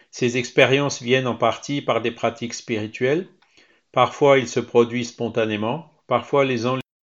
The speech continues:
les ont juste en marchant dans la nature, en faisant l'amour. Mais parfois, les gens les ont à la suite d'expériences de mort imminente.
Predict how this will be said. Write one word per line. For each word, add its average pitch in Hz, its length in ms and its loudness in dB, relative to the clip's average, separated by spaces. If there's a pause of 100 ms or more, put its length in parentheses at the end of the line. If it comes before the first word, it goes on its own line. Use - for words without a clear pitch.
(180)
les 120 320 0
ont 120 120 -2
juste 135 460 -6
en 131 120 -6
marchant 123 440 -2
dans 120 100 2
la 117 120 0
nature, 131 560 -4
en 117 100 -6
faisant 117 340 -4
l'amour. 123 480 -4 (1080)
Mais 120 280 2
parfois, 131 560 2
les 135 140 0
gens 127 180 -2
les 120 240 -2
ont 135 140 -2
à 143 60 -2
la 117 100 0
suite 135 300 -8
d'expériences 123 600 -4
de 120 60 -2
mort 120 260 -2
imminente. 123 720 -8